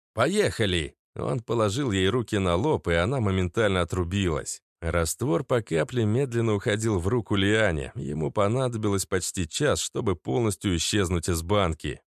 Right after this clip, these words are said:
Весь этот час папаша Кац не отходил от моей жены. Что там происходило, неизвестно. Но в какой-то момент она застонала от боли и вытянулась в дугу.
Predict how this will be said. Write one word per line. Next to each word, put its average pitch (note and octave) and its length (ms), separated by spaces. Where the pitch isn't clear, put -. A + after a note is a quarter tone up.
Весь A#2 460
этот D3+ 340
час D3+ 320
папаша A#2 520
Кац C3 360
не G#2+ 80
отходил F#2 540
от F#2 120
моей F#2+ 220
жены. F2+ 580
Что - 400
там B2 260
происходило, A2+ 800
неизвестно. G2+ 920
Но F2+ 320
в - 80
какой-то C3 500
момент A#2+ 440
она A2 240
застонала G2+ 680
от E2+ 140
боли A2+ 380
и F2+ 60
вытянулась F#2+ 640
в E2 60
дугу. F2+ 580